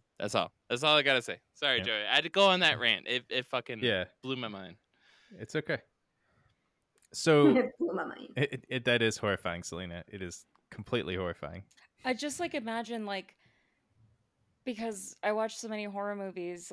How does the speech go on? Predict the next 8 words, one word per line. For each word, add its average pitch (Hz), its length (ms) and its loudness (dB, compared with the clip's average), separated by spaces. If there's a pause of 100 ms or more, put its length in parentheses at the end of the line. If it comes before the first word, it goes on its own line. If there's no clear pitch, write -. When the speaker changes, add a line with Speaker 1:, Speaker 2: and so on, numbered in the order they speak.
Speaker 4:
like, 180 320 -6
that 190 200 0
moment 233 500 -6
when 214 220 -4
you 196 280 -8
Speaker 1:
Mm-hmm. 185 100 -6
Speaker 4:
realize 165 960 -4 (840)
that 180 580 0